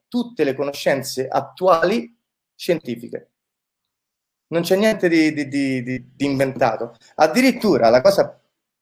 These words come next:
più bella, ovviamente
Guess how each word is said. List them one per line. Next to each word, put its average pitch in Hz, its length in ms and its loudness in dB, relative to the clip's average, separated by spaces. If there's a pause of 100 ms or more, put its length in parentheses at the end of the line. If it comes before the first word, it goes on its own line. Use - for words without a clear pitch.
più 139 120 -10
bella, 123 840 2 (600)
ovviamente 160 680 0